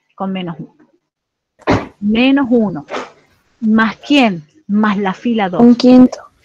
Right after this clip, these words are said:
Speaker 1: Ajá, ahí está. ¿Quién va ahora? Un quinto, chicos, para complicarnos la vida. Un quinto, ¿sí? ¿Multiplicado por quién? Por dos. ¿Sí? Bueno, a ver, veamos, acá ya tenemos un, un,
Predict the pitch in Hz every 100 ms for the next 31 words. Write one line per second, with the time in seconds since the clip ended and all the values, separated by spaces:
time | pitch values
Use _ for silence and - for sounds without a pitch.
0 | _ _ 196 202 170 208 226 277 - 185
1 | 196 220 - - 160 - - - _ 254
2 | 294 294 254 240 262 247 240 233 240 208
3 | 175 - 170 147 - 185 180 185 180 196
4 | 214 208 185 165 165 - - 233 _ -
5 | 247 240 - 220 170 - - - _ _
6 | _ _ 233 277 - _ _ 220 226 247
7 | 220 247 294 262 202 196 240 262 190 185
8 | 175 - _ _ _ _ _ 233 _ -
9 | _ _ _ _ _ _ _ _ _ -
10 | 226 302 - _ _ _ 196 196 165 -
11 | - 190 214 208 214 254 247 196 208 196
12 | 202 202 190 180 175 - - 185 180 180
13 | 190